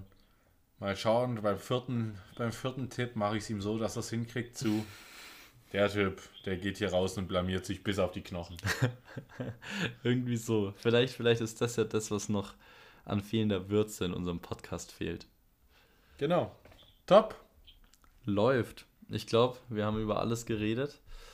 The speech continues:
Speaker 2: Äh, uns ein bisschen gezankt, ist ja auch mal schön.
Speaker 1: Ja.
Speaker 2: Und, äh, ich bin ganz gespannt, wie's dann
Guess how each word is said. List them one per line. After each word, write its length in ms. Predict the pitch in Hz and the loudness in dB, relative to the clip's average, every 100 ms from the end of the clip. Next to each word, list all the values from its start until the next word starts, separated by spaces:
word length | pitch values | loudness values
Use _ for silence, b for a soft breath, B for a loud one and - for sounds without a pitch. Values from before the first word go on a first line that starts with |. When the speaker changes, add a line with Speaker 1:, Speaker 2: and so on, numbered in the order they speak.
| B B | B B
Speaker 2:
Äh, 420 | - 101 98 98 101 - - | -6 -2 -2 -2 -6 -10 -10
uns 220 | 113 107 | -6 -4
ein 80 | 107 | -2
bisschen 280 | 113 120 110 | -2 -2 -2
gezankt, 500 | 98 - 113 135 143 | -2 -2 -2 -2 -6
ist 180 | - - | -6 0
ja 80 | 92 | 0
auch 160 | - | 0
mal 140 | 123 123 | -2 -2
schön. 360 | - 143 160 - - b b b | -2 -2 -2 -8 -18 b b b
Speaker 1:
Ja. 140 | 120 151 - | -4 -4 -4
Speaker 2:
Und, 400 | - 107 110 107 | -4 -2 -2 -4
äh, 260 | 107 104 104 | -2 -2 -2
ich 140 | - | -4
bin 140 | 110 101 | -2 0
ganz 240 | 101 104 | 0 -2
gespannt, 500 | 113 - - 104 110 | -6 -6 -2 -2 -2
wie's 240 | 110 107 - | -6 -6 -4
dann 360 | 104 113 127 | -2 -2 -6